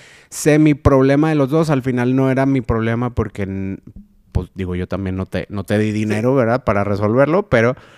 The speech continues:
Speaker 1: al final era un tema de que yo te, yo te aconsejé que no lo hicieras.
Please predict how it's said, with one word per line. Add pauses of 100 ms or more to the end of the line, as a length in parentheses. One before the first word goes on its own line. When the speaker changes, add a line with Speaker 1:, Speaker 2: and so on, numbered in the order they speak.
(120)
Speaker 1:
al
final
era
un
tema
de
que
yo
te,
yo
te
aconsejé
que
no
lo
hicieras.